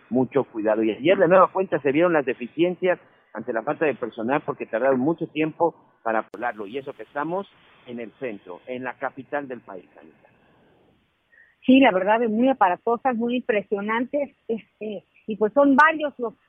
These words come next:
Speaker 2: que están atravesando por situaciones complicadas en cuanto a los incendios, mismos que le hemos estado dando cuenta a lo largo de esta semana. Pero pues muchas gracias por habernos acompañado, eh, los esperamos mañana,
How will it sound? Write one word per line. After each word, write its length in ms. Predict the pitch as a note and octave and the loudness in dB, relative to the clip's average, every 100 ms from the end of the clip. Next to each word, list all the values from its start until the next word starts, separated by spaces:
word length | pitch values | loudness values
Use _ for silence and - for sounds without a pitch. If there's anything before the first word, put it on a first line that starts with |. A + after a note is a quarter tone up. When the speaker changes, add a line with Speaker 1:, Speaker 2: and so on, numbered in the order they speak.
| A#3+ A#3+ _ | -8 -8 _
Speaker 2:
que 60 | A3 | -18
están 220 | - A3+ | -12 -8
atravesando 460 | A3 F#3 F#3 A3 G#3+ | -6 -8 -8 -10 -6
por 260 | A#3 A#3+ _ _ _ - | -4 -4 _ _ _ -12
situaciones 580 | G#3+ G3 - A#3+ B3+ - | -6 -4 -2 -4 -4 0
complicadas 760 | A#3 G#3 G#3 G3+ - A#3+ B3 - | 0 0 -6 -6 0 0 0 -4
en 140 | G#3+ G#3 | -8 -2
cuanto 560 | B3 - - B3 A#3+ - | 0 4 4 4 -2 -2
a 140 | F#3+ | -4
los 200 | G3+ G3+ - _ | -2 -6 -10 _
incendios, 440 | - G#3+ G#3 F#3 E3 _ _ - | -6 -4 -2 -4 -6 _ _ 2
mismos 340 | C#4+ C#4+ D4+ | 2 2 -2
que 120 | A#3+ | 0
le 80 | A#3 | 0
hemos 160 | B3 A#3 | 0 -4
estado 320 | G3+ G#3+ G#3+ | 0 2 6
dando 400 | G#3+ G#3+ G#3+ F#3+ _ - | 4 4 0 -2 _ -2
cuenta 260 | A#3 A3+ - | 0 0 -2
a 60 | |
lo 80 | G3 | 0
largo 340 | G3+ G#3 G#3 G#3+ | 2 2 0 -6
de 140 | F#3+ G3 | -6 -6
esta 220 | G3 G#3 _ - | -8 -14 _ -12
semana. 280 | F#3+ F3+ _ _ _ - | -10 -10 _ _ _ 2
Pero 200 | C#4 C#4 | 4 4
pues 180 | C#4+ B3+ | 2 0
muchas 340 | D4 - F#4 | -2 -6 -6
gracias 380 | C#4+ E4 - D#4+ - | -2 -4 -4 -12 -4
por 100 | A#3+ | -4
habernos 300 | B3+ C4+ C4 | -4 -8 -10
acompañado, 800 | A3 G#3+ A3 A#3 C4+ C#4+ D4+ D4 | -12 -8 -6 -2 -2 0 0 0
eh, 200 | - G#3 | -2 -6
los 140 | G#3+ A3 | -8 -14
esperamos 480 | - G#3+ A#3 C4 A3 | -8 -6 -6 -6 -8
mañana, 480 | G3+ A3 C#4+ D4 | -8 -4 -4 -2